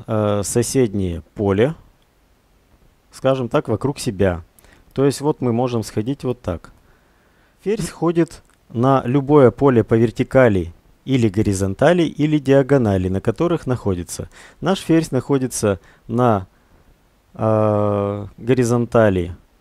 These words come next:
на четвёртой горизонтали, на вертикали С. Он может сходить на любое из этих полей, а также по диагонали, на любое из этих,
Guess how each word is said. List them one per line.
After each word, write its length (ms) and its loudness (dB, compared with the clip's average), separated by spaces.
на 120 -6
четвёртой 440 -4
горизонтали, 640 0
на 80 0
вертикали 680 0
С. 400 -2
Он 180 0
может 280 0
сходить 360 -4
на 100 0
любое 340 2
из 100 0
этих 240 -2
полей, 320 0
а 80 2
также 320 -2
по 220 -2
диагонали, 800 2
на 160 -2
любое 500 2
из 180 -4
этих, 400 -4